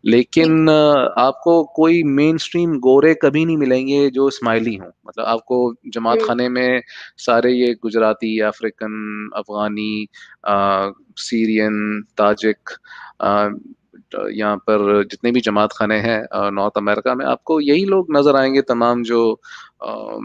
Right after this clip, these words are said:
Speaker 1: जो महकूम, अ,
Speaker 2: हम्म।
Speaker 1: जहनियत के हैं और गोरा बहरहाल कोई नजर नहीं आएगा। तो बहरहाल, अ, खान को मैंने देखा, तो उस वक्त मैं समझ गया कि ये,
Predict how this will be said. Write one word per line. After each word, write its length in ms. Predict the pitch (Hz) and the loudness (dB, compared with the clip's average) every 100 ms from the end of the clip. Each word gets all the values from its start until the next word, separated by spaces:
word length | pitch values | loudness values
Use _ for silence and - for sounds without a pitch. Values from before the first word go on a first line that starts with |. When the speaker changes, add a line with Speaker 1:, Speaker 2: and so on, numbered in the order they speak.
| 110 | -14
Speaker 1:
जो 160 | 104 113 | -10 -6
महकूम, 680 | 110 107 - 127 139 127 117 - _ _ 120 | -6 -6 -2 2 2 0 -8 -20 _ _ -6
अ, 60 | 110 104 104 101 101 | -4 -4 -4 -4 0
Speaker 2:
हम्म। 180 | 101 104 | 2 2
Speaker 1:
जहनियत 360 | 101 107 107 120 - | 0 -4 -2 -4 -2
के 60 | |
हैं 100 | 117 | 0
और 140 | 127 131 | 2 2
गोरा 300 | 127 175 165 | 2 4 4
बहरहाल 240 | 139 123 | 4 2
कोई 160 | 120 120 | 0 -4
नजर 200 | 110 104 | -4 -6
नहीं 100 | 104 | -8
आएगा। 180 | 92 151 | -10 -4
तो 100 | 214 | -4
बहरहाल, 260 | 202 202 190 | 2 2 0
अ, 360 | 180 131 147 147 | -4 -2 -2 0
खान 180 | 156 | 0
को 120 | 151 151 | 0 -2
मैंने 200 | 143 139 | 0 0
देखा, 400 | 110 110 117 _ _ - - - - - _ | -2 -2 -8 _ _ -20 -20 -18 -20 -20 _
तो 80 | - | -2
उस 180 | 170 - | 0 2
वक्त 140 | 214 | 2
मैं 80 | 196 | 2
समझ 320 | 180 165 170 | 2 2 2
गया 200 | 165 165 | 4 2
कि 160 | 165 180 | 2 -2
ये, 840 | 151 113 135 147 151 151 151 151 | -2 -2 0 2 2 2 2 2